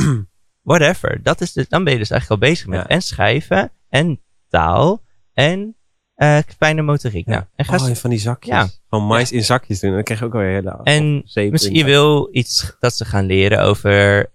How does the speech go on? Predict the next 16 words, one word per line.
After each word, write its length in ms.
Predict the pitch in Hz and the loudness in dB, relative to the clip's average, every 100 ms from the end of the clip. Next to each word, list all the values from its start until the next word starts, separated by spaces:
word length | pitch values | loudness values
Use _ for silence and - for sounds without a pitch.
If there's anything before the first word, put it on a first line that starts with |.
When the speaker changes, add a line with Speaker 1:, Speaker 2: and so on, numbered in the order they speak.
| - | -12
Speaker 2:
eh, 340 | - 101 98 98 | 0 2 2 0
de 60 | 117 | -2
samenleving 1000 | - 160 175 127 98 92 90 - 87 87 | 0 0 2 -2 -4 -4 -4 -4 -6 -4
en 80 | 101 | -2
de 60 | 104 | 0
maatschappij. 640 | 107 - 123 - 170 95 | 0 -2 -4 0 0 0
Oké, 460 | - 113 82 85 123 | -2 -2 -2 -2 -2
misschien 340 | 143 - 87 | -4 -6 -4
is 100 | 110 | -4
een 100 | 135 | 0
huishoek 440 | 135 147 170 127 - | 2 2 0 -4 -2
daar 160 | 92 | -2
een 60 | 92 | -2
goed 240 | - 101 | -6 -12
idee 360 | 98 - 95 98 | -10 -6 -6 -6
voor. 300 | 104 95 | -6 -6